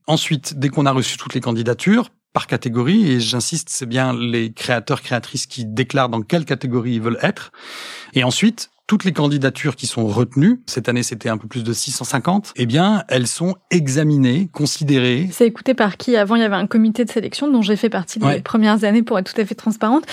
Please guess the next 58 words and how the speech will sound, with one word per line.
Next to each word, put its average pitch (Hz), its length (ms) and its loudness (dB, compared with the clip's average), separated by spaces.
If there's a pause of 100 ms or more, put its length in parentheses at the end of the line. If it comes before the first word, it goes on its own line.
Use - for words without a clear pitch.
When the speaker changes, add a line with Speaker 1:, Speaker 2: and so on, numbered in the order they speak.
(220)
Speaker 2:
Qui 285 500 4
les 226 200 4
écoute 233 280 -2
aujourd'hui ? 214 280 2
Est-ce 226 100 0
que 226 80 0
c'est 226 140 2
vous ? 262 160 0
C'est 277 140 0
l'équipe 220 240 -2
du 226 80 -2
festival ? 247 380 -4 (200)
Speaker 1:
Alors, 131 320 2
aujourd'hui, 143 320 2
il 170 40 2
y 147 60 4
a 127 40 0
toujours 190 340 4
un 143 80 2
comité 147 320 2
de 127 80 -4
sélection, 127 380 0
mais 131 100 4
qui - 160 -4
est 120 60 2
plus 147 220 -2
réduit, 123 600 2 (220)
qui 123 100 -6
est - 20 -2
composé 127 680 0 (300)
de, 156 120 -2
de 131 160 0
gens 123 200 2
qui 127 140 -4
sont, 123 520 0
euh, 110 60 0
de 113 120 -2
dix-huit 120 500 0
à 120 220 2
soixante 120 420 -2
ans, 127 280 2
avec, 117 320 -2
euh, 117 80 0
des 117 180 0
hommes, 120 140 2
des 120 80 0
femmes, 123 360 0
avec, 113 320 -2
euh, 117 140 0
différentes 120 600 0
expériences. 127 720 0
Ils - 20 -2
sont, 120 320 0
certains - 320 -2
sont 123 180 -2
dans 120 200 0
l'écosystème, 127 600 0
d'autres 120 180 -2